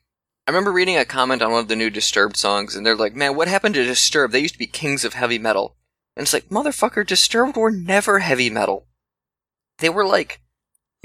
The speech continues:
nu metal for a bit, and then, like, kind of, like, this weird hybrid of hard rock and metal, but, like, the radio-friendly kind, 'cause you'd hear them all the time on the radio. Like, if you want heavy metal, I can recommend heavy metal to you, but you're not gonna like it."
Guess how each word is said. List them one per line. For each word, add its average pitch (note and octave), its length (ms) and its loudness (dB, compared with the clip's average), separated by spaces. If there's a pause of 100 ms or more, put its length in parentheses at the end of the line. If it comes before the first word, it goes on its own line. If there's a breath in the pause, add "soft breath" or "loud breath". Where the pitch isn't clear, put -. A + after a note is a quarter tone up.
(180)
nu D3 260 0
metal E3+ 300 2
for C#3+ 240 2
a A#2 40 4
bit, A2+ 340 2
and A2+ 120 -2
then, B2 140 -2
like, B2 180 2
kind - 240 -4
of, C3 100 -2
like, C3+ 120 2
this B2+ 200 -4
weird C3+ 280 -4
hybrid A#2+ 520 -4
of A2+ 100 -2
hard A2+ 260 2
rock G#2 320 0
and A2 180 -2
metal, G#2 340 -4 (440)
but, A2+ 100 2
like, A#2+ 160 2
the A2 100 0
radio-friendly A2+ 640 0
kind, A2+ 300 -4
'cause A2 180 -6
you'd G#2+ 120 -6
hear A#2+ 220 0
them A2+ 140 2
all G#2 140 -2
the G2+ 80 -2
time - 240 -4
on A2 80 -4
the A2 60 -4
radio. B2 340 0 (1600)
Like, C3 140 4
if B2+ 80 -8
you D3 80 -4
want A3 160 0
heavy F#3 180 0
metal, E3 260 2
I C3+ 120 2
can D#3 100 0
recommend D3+ 380 2
heavy C3+ 180 2
metal C3+ 220 4
to B2+ 100 -2
you, A2+ 100 2
but A2+ 120 -4
you're C3+ 120 -2
not D#3 200 0
gonna C#3+ 120 2
like E3 280 0
it." F#2+ 160 -2